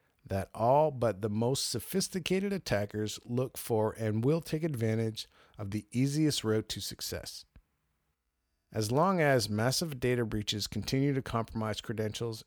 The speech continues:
and users keep reusing passwords for multiple accounts,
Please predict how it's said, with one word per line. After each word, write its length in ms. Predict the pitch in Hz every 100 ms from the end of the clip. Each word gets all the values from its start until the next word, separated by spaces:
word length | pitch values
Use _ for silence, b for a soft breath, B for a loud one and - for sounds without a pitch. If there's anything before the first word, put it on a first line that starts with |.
| -
and 240 | 107 110
users 420 | 117 139 135 131
keep 460 | - - 147 156 -
reusing 640 | 120 123 147 143 123 123
passwords 720 | 113 131 135 - 113 98 107 -
for 100 | -
multiple 480 | 107 113 127 - 127
accounts, 640 | 110 - 127 90 - -